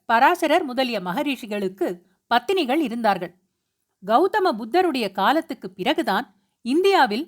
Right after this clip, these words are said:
சந்நியாசத்துக்கு சிறப்பு ஏற்பட்டது. ஆபத் சந்நியாசம் வாங்கிக் கொள்ளும் வழக்கம்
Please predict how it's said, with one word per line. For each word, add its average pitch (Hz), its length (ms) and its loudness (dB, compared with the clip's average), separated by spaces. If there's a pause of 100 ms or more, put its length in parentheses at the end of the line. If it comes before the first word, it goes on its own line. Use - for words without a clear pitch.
(140)
சந்நியாசத்துக்கு 320 800 0
சிறப்பு 302 360 -2
ஏற்பட்டது. 196 520 -6 (1080)
ஆபத் 330 480 2
சந்நியாசம் 240 540 0
வாங்கிக் 285 380 0
கொள்ளும் 208 260 -4
வழக்கம் 190 400 -4